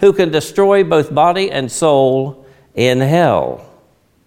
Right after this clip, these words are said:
The basis then for your blessing in this life and in the life to come is simply the fear of the Lord.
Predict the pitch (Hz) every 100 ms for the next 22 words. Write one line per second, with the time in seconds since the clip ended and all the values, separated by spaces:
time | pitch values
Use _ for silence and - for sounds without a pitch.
0 | _ _ _ - - - 170 120 247 294
1 | - 151 139 135 147 170 175 - 160 143
2 | 139 135 240 196 185 190 202 180 170 151
3 | 180 247 - 135 131 170 - - 147 151
4 | 139 123 143 202 208 - 202 - 120 101
5 | 139 - 165 156 147 - 240 - 120 147
6 | 170 180 190 190 208 233 285 160 71 71